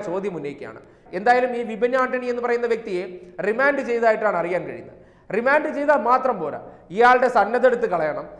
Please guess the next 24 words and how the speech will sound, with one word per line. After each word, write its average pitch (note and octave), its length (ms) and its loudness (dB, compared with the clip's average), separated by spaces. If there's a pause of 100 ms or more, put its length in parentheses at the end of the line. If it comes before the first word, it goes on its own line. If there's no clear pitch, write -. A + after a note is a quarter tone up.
(200)
ഇയാളെ B3 280 6
ഒരു A#3+ 140 6
അഭിഭാഷക B3 440 2 (100)
പണിക്ക് A#3 260 0
ഇനി A3+ 180 -6
കൊള്ളില്ല A3+ 400 0
എന്ന് A3+ 140 0
അയാൾ A#3 160 6 (100)
തന്നെ A3+ 200 -4
തെളിയിച്ചിരിക്കുകയാണ്. F3+ 640 -6 (420)
പൊതുസ്ഥലങ്ങളിൽ C4 640 2 (100)
മദ്യപിച്ചുകൊണ്ട് A#3 720 -2 (400)
ഇത്രത്തോളം C4 520 4 (100)
വലിയ A#3+ 300 2 (120)
തോതിൽ A#3+ 260 4 (100)
പ്രശ്നങ്ങൾ A#3+ 440 -2
ഉണ്ടാക്കിയ A3+ 380 0
ഒരു G#3+ 100 -2
വ്യക്തിയെ F3 340 -6 (360)
ഇനിയും C4+ 260 -4
വച്ച് B3 240 -2
പൊറുപ്പിക്കണോ A#3 460 -2 (100)
എന്ന് A3 160 -4 (360)
അഭിഭാഷക B3 460 2